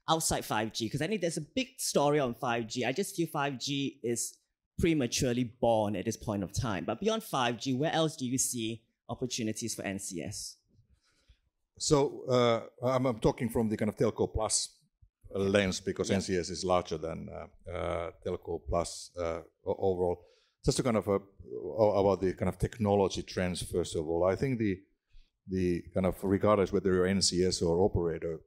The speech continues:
Speaker 2: the, the, the kind of what, uh, Willis sa-, uh, mentioned about the partnering. So th-, this is becoming an ecosystem play, regardless whether you're telco, whether, whether you're, uh, Telco Plus or whoever you are. And, and so we'll need to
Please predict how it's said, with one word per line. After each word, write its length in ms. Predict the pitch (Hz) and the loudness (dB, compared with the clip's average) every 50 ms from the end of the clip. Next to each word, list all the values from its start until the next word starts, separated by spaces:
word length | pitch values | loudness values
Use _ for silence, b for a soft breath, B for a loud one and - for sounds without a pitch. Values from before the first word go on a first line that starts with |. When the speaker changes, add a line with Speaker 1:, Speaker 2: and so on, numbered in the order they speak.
| _ - | _ -12
Speaker 2:
the, 160 | 92 85 - - | -10 -10 -10 -8
the, 240 | 87 87 80 - - - | -8 -8 -8 -10 -10 -10
the 120 | 90 85 | -10 -10
kind 180 | - - 85 85 | -8 -6 -6 -4
of 120 | 85 80 - | -4 -4 0
what, 180 | 87 90 82 - - - 90 | 0 0 0 0 -4 -4 -2
uh, 300 | 85 85 82 82 85 82 - - | 0 0 0 -2 -2 -4 -6 -2
Willis 400 | - 95 92 90 87 - - - | 0 0 2 2 0 0 0 0
sa-, 120 | - 92 | 2 2
uh, 240 | 92 - 98 95 82 - | 0 0 -2 -6 -6 -6
mentioned 300 | 92 92 90 - 92 85 | -4 -4 -4 -4 -4 -4
about 200 | 87 - 90 85 | -2 0 -2 -2
the 60 | 90 | -2
partnering. 500 | - - 95 87 82 - 80 - - - _ _ _ _ _ _ - | 0 2 2 2 0 -2 -8 -18 -20 -20 _ _ _ _ _ _ -10
So 320 | - 95 90 92 90 - | -4 -2 -2 -2 -4 -6
th-, 200 | - 92 104 107 - _ _ - | -8 -10 -8 -8 -10 _ _ -2
this 180 | 107 113 120 - | 0 2 2 2
is 100 | 143 110 | 2 0
becoming 640 | - 110 - - - 110 107 104 107 104 101 98 | 0 -2 -4 -2 0 2 2 2 2 2 2 4
an 240 | 92 90 90 87 85 - _ _ _ _ _ _ _ _ _ _ - | 4 4 2 2 -2 -6 _ _ _ _ _ _ _ _ _ _ 0
ecosystem 720 | 135 139 - - 113 98 - 110 92 - - 101 92 85 | 0 2 4 4 2 4 4 2 -2 0 0 -2 -2 -2
play, 460 | - 107 104 98 95 92 87 87 85 - - | 0 0 2 2 4 2 2 0 -4 -6 -6
regardless 540 | 87 95 90 - 101 98 95 92 92 90 - | -4 -4 0 4 4 4 6 4 2 2 0
whether 260 | 95 87 82 87 87 | -2 -2 0 0 0
you're 120 | 87 87 | -2 -2
telco, 640 | - - 120 117 110 107 - - 95 95 92 90 90 | 0 0 2 2 2 2 0 0 2 4 4 4 4
whether, 320 | 92 95 92 92 92 87 87 - - | 2 2 2 2 0 0 -2 -2 0
whether 260 | 92 87 95 92 90 | 0 2 2 2 2
you're, 640 | 90 90 87 90 90 90 87 85 82 85 82 82 | 2 2 4 4 4 4 2 2 2 0 -2 -4
uh, 20 | - - - - | -4 -6 -2 0
Telco 320 | 120 104 92 - 92 87 87 - | 2 2 2 2 0 0 0 0
Plus 400 | - 117 113 107 104 - - - | 0 0 0 0 2 2 0 0
or 480 | 101 101 95 90 87 90 90 87 85 b b b b b b b - | 2 2 2 4 4 4 4 2 2 b b b b b b b 4
whoever 300 | - 113 113 113 110 107 | 8 8 8 8 8 8
you 240 | 95 90 85 85 85 | 6 6 6 6 6
are. 240 | 85 80 80 80 - - _ _ _ _ _ - | 4 4 2 0 -4 -8 _ _ _ _ _ -4
And, 200 | 101 98 95 92 | 0 0 2 4
and 200 | 95 98 95 87 | 4 2 2 4
so 140 | - 107 98 | 4 4 6
we'll 140 | 98 101 98 | 6 4 4
need 240 | 107 113 117 110 - | 4 4 2 2 2
to 180 | 120 107 92 | 2 2 2